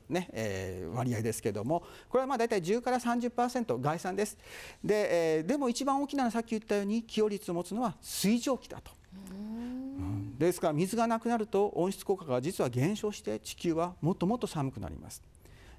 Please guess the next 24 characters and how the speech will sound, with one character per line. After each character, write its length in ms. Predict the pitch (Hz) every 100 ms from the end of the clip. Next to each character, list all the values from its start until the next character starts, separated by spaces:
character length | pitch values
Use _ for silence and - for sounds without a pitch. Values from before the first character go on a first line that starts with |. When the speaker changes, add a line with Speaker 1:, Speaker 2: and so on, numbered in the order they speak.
| -
Speaker 1:
水 260 | 139 123
は 200 | 135 170 -
本 160 | - 139
当 100 | 208
に 160 | 240 233
非 220 | - 151
常 140 | 143
に 180 | - 233
大 180 | 220 220
切 220 | 220 208
な 180 | 202 95 - -
も 120 | 131
の 60 | 135
だ 80 | 110
っ 40 |
た 120 | -
ん 80 | 73
で 60 | 64
す 80 | -
ね。 240 | 180 - - - -
Speaker 2:
う 180 | - -
ん。 40 |
Speaker 1:
は 60 |
い。 60 | 123